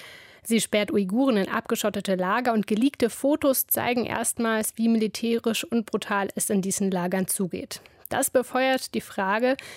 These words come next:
nach den Geschäften deutscher Unternehmen vor Ort. Menschenrechtsorganisationen wie Human Rights Watch kritisieren, dass in einigen chinesischen Zulieferbetrieben uigurische Zwangsarbeiter ausgebeutet werden.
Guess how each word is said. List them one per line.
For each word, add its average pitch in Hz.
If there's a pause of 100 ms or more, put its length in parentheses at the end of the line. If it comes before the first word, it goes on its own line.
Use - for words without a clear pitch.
(340)
nach 226
den 226
Geschäften 226
deutscher 214
Unternehmen 214
vor -
Ort. -
Menschenrechtsorganisationen 202
wie 185
Human 185
Rights 180
Watch 233
kritisieren, 220
dass 196
in 202
einigen 208
chinesischen 208
Zulieferbetrieben 208
uigurische 202
Zwangsarbeiter 202
ausgebeutet 202
werden. 214